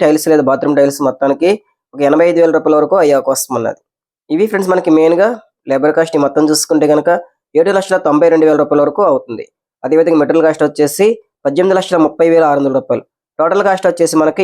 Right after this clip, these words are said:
ఇరవై ఆరు లక్షల ఇరవై రెండు వేల ఆరు వందల రూపాయల వరకు అవుతుందన్నమాట. ఈ అమౌంట్‌కి మనం టెన్ పర్సెంట్ ఎక్స్ట్రా వేయడం జరిగింది. ఏదైనా మిస్ అయిన ఐటమ్స్కి, లేబర్ పెరిగినా కానీ రెండు లక్షల అరవై రెండు వేల రెండు వందల అరవై రూపాయలు మనం యాడ్ చేయడం జరిగింది. టోటల్ బిల్డింగ్ కాస్ట్ వచ్చేసి మనకి ఇరవై ఎనిమిది లక్షల ఎనభై నాలుగు వేల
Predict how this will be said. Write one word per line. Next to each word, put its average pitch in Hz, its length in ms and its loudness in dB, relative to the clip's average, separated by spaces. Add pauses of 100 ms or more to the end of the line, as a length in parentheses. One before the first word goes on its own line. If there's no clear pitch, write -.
ఇరవై 160 240 2
ఆరు 170 160 0
లక్షల 160 220 -2
ఇరవై 156 180 4
రెండు 156 160 4
వేల 156 120 4
ఆరు 143 100 0
వందల 139 160 0
రూపాయల 139 200 0
వరకు 143 180 -4 (100)
అవుతుందన్నమాట. 127 400 -6 (520)
ఈ - 20 -2 (160)
అమౌంట్‌కి 170 280 0
మనం 180 140 -2
టెన్ 147 180 0
పర్సెంట్ 151 240 -2
ఎక్స్ట్రా 151 180 0
వేయడం 147 200 2
జరిగింది. 151 300 2
ఏదైనా 143 220 2
మిస్ 131 160 -6
అయిన 139 120 2
ఐటమ్స్కి, 139 360 -4
లేబర్ 131 260 -2
పెరిగినా 135 320 0
కానీ 156 220 2 (440)
రెండు 165 160 2
లక్షల 190 240 -2
అరవై 160 180 2
రెండు 160 180 2
వేల 165 160 4
రెండు 143 100 0
వందల 151 180 0
అరవై 143 160 2
రూపాయలు 143 240 -2
మనం 156 120 2 (120)
యాడ్ 135 140 -2
చేయడం 135 240 -4
జరిగింది. 120 300 -12 (420)
టోటల్ 196 300 0
బిల్డింగ్ 202 260 0
కాస్ట్ 190 180 0
వచ్చేసి 165 320 -2
మనకి 156 240 0 (380)
ఇరవై 175 200 2
ఎనిమిది 190 180 2
లక్షల 190 260 -2
ఎనభై 165 200 2
నాలుగు 160 200 2
వేల 170 100 2